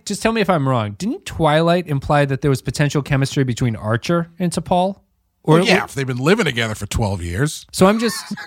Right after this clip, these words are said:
Speaker 1: <laughs> so I'm just mis-, so that's not something,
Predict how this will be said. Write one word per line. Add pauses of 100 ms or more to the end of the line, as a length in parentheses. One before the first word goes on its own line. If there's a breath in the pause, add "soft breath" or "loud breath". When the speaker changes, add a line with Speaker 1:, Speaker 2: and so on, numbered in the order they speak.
(120)
Speaker 1:
<laughs>
so
I'm
just
mis-, (800 loud breath)
so
that's
not
something,